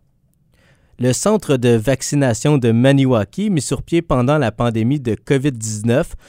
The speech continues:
sera transformé en point de service local dès le mois prochain. Frédéric Morin, coordonnatrice clinique vaccination, dépistage et prélèvement au Centre intégré de santé et de services sociaux de l'Outaouais,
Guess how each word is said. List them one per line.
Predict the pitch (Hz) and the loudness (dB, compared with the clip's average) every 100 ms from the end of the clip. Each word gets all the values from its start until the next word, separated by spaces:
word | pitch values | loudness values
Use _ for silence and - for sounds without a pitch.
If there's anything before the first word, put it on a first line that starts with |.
| - - | -20 -8
sera | - 151 | -2 0
transformé | 151 170 156 170 147 202 | 0 0 0 0 0 0
en | 165 | 0
point | 113 - 190 | 0 -2 0
de | |
service | 131 - 120 151 - | 0 0 -2 -2 -4
local | 147 165 - 123 160 131 | 0 0 2 0 0 0
dès | 147 | 0
le | 185 | 4
mois | 143 131 | 4 2
prochain. | 113 104 - 90 - _ - - - | 0 -2 -4 -8 -10 _ -20 -20 -6
Frédéric | 135 127 123 131 | -2 2 2 2
Morin, | 127 113 113 180 | 2 2 2 0
coordonnatrice | - 165 135 135 135 113 - 156 - 131 117 | 0 0 2 2 0 0 -4 -6 -4 -4 -4
clinique | 165 165 165 - | -2 -2 -2 -2
vaccination, | 147 120 139 - 151 135 - 156 | -2 -2 -4 -2 0 0 0 -2
dépistage | 131 143 - 139 - 147 139 120 | -2 -4 -6 -8 -4 -2 0 -2
et | 113 | -4
prélèvement | - 143 139 110 120 131 165 - - - | -4 -2 0 0 0 -2 -2 -8 -20 -6
au | 143 | -4
Centre | - 160 - | 0 -2 0
intégré | 143 113 117 135 | -2 -2 -2 -2
de | 131 | -2
santé | 113 120 113 151 - | -2 -4 -4 -6 -2
et | 185 | -2
de | 185 | 0
services | - 131 123 113 | -2 -2 -2 -4
sociaux | 113 - 131 | -6 -2 -2
de | 113 104 | -2 0
l'Outaouais, | 175 196 - 107 117 | 0 0 -2 -2 -2